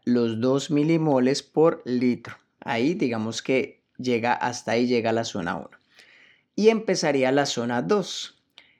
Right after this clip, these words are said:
En la zona dos, lo que sucede desde los procesos fisiológicos es que las fibras musculares son principalmente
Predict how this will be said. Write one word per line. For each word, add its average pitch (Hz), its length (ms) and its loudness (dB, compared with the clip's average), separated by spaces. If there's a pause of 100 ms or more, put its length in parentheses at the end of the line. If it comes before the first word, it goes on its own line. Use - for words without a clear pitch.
(160)
En 139 140 2
la 131 100 2
zona 208 340 4
dos, 196 600 0 (160)
lo 127 260 0
que 127 140 -2
sucede 135 560 0
desde 123 300 2
los 120 200 -2
procesos 123 720 -2
fisiológicos 180 1080 -2 (440)
es 131 180 0
que 151 380 2
las 127 260 -2
fibras 180 360 0
musculares 180 1000 0 (100)
son - 560 -2 (100)
principalmente 143 1000 0